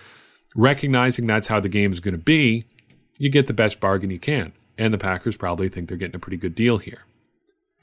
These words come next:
So two free agents are down. At this point, I'm thinking, "Hey, this is a pretty good day." The Packers have been pretty active. They've filled in two holes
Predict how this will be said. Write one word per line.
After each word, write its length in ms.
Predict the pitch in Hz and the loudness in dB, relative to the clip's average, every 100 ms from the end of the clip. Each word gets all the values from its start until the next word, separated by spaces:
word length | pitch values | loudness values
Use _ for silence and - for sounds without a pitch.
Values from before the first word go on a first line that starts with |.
| _ _ _ _ - | _ _ _ _ 0
So 120 | 143 | 2
two 220 | 135 214 | 4 2
free 220 | - 185 | 6 6
agents 320 | 165 135 135 | 6 4 2
are 80 | 131 | 2
down. 360 | 110 104 87 - _ _ _ _ _ _ _ _ _ _ - | 4 2 0 -6 _ _ _ _ _ _ _ _ _ _ -4
At 140 | 107 | 2
this 120 | 151 | 2
point, 240 | 165 156 143 | 2 2 2
I'm 140 | 151 | 2
thinking, 300 | 135 147 110 | 0 0 0
"Hey, 340 | 95 185 - - _ _ _ _ | 2 0 0 -8 _ _ _ _
this 180 | 131 - | -6 -6
is 80 | - | -6
a 40 | |
pretty 200 | 101 104 | -2 0
good 220 | 95 101 | 2 2
day." 340 | 101 160 135 - _ _ _ _ - | 4 2 0 -10 _ _ _ _ -6
The 80 | |
Packers 680 | 90 113 131 147 135 135 - - | 0 2 2 6 6 4 0 -4
have 300 | 101 110 113 | -2 0 2
been 180 | 107 101 | 0 0
pretty 220 | 101 95 | 0 2
active. 500 | 131 147 156 156 147 | 2 0 2 2 2
They've 180 | 95 87 | 0 0
filled 300 | - 110 110 | 2 2 2
in 200 | 110 95 | 0 0
two 240 | - 120 | 2 2
holes 580 | 113 117 123 131 113 | 2 4 4 4 0